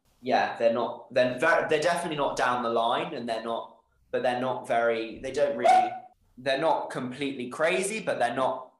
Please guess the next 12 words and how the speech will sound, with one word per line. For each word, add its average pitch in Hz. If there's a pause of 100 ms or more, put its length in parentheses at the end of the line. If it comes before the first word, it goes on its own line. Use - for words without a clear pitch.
completely, 123
they're 117
not 117
down 110
the 110
line 113
at -
all. 131
And 104
I 113
don't 120
think, 120